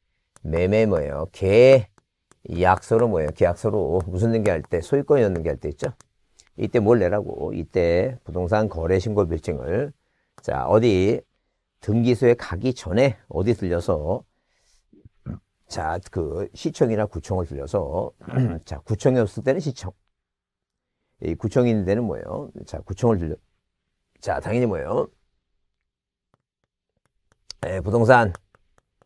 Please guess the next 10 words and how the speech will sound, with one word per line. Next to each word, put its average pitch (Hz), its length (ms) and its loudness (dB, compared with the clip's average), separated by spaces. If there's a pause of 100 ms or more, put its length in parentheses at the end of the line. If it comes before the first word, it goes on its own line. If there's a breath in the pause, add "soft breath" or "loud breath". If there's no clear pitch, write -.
(120)
뭘 113 180 6
받아가라는 104 580 4
게 60 120 -12
거래, 117 500 6 (640)
어, - 80 -8
신고 135 340 0
필증을 95 360 -2
받아서 85 340 -2
내야 78 200 -2
된다. 73 580 -4